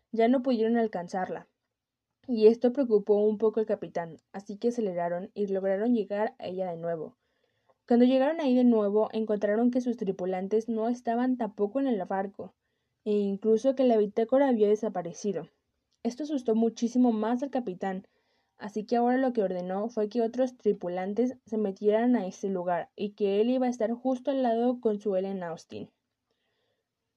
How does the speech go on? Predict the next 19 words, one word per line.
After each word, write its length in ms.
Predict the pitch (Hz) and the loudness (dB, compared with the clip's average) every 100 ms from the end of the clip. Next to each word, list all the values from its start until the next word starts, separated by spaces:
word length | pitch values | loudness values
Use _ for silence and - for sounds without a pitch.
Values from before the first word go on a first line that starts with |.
| _ | _
Dijo 440 | 202 208 233 302 | -2 0 2 0
que 100 | 294 | 0
por 160 | 214 196 | 0 -2
favor 340 | 180 180 202 | -2 0 0
no 300 | 220 214 233 | 0 0 0
se 60 | 247 | 2
separaran 560 | 262 247 185 180 202 | 0 0 -2 -2 -4
para 200 | 214 180 175 | -4 -6 -4
nada 360 | 180 190 220 | -4 -2 -4
y 120 | - 208 | -6 -4
que 180 | 220 | -4
todos 300 | 208 220 254 | -2 0 0
estuvieran 540 | 262 247 190 202 208 214 | -2 -8 -8 -4 -4 -4
pendientes 640 | 196 185 202 214 240 269 | -6 -6 -2 -2 -2 -2
de 100 | 233 | 0
lo 140 | 202 190 | -2 -4
que 120 | 190 | -8
pudiera 540 | 180 175 185 190 208 | -10 -8 -4 -2 -2
ocurrir. 560 | 202 175 170 170 160 | -4 -6 -10 -8 -10